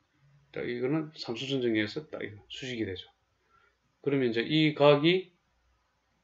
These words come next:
이 각이 지금 육십 도란 말이죠.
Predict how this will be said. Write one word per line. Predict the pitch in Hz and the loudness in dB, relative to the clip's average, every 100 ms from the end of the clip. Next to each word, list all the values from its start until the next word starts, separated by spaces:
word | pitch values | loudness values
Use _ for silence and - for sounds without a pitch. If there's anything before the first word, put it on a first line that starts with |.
| _ - | _ -8
이 | |
각이 | 127 127 135 143 | 0 0 0 -4
지금 | - 117 127 131 _ _ _ _ _ _ - | -2 0 0 -4 _ _ _ _ _ _ -10
육십 | 143 156 151 | -8 -6 -2
도란 | 120 98 | -2 -2
말이죠. | 92 87 - | -8 -16 -20